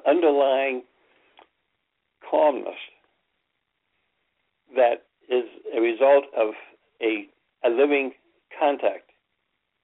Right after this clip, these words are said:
with, with the living God. And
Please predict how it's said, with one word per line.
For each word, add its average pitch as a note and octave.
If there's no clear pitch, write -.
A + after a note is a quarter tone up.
with, A2
with C3+
the B2
living A2+
God. A2
And A#2+